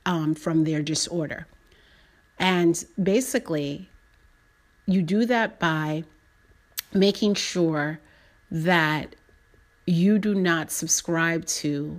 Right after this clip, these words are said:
with that person, the things that they have a tendency to subscribe to. Um, they'll always make the conversation about themselves. So, you know,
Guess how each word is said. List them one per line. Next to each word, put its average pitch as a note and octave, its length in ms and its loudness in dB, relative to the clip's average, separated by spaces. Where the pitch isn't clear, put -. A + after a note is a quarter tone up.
with E3+ 280 -2
that E3+ 200 -2
person, - 760 -6
the F3 100 0
things E3 440 0
that D3 180 -4
they D#3 300 -2
have D#3 280 -6
a D3 40 -8
tendency D3+ 540 -4
to - 180 -8
subscribe - 580 -6
to. - 200 -6
Um, D#3+ 680 0
they'll G3+ 220 4
always G#3 460 2
make F#3+ 180 0
the F3+ 80 -4
conversation D#3+ 640 -2
about D3 240 -6
themselves. - 640 -8
So, D#3+ 720 2
you F#3 140 2
know, D3+ 420 -2